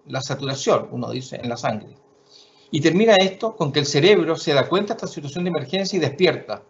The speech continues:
Es un despertar corto, que se llama microdespertar, y hace que la faringe se abra nuevamente y vuelva la persona a respirar,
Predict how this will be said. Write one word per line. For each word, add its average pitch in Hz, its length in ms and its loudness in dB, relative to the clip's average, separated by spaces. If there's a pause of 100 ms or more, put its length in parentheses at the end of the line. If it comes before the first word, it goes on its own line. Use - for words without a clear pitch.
(560)
Es 170 120 -6
un 214 80 0
despertar 175 480 0
corto, 190 340 2
que 123 60 -12
se - 80 -8
llama 151 160 0
microdespertar, 165 880 0 (200)
y 135 140 -2
hace 165 220 -2
que 156 100 -4
la 135 80 -2
faringe 156 540 -4
se - 160 -2
abra 151 240 4
nuevamente 165 640 -4
y 156 100 -8
vuelva 143 260 -4
la 156 120 -2
persona 143 320 -4
a 147 80 -2
respirar, 147 580 -4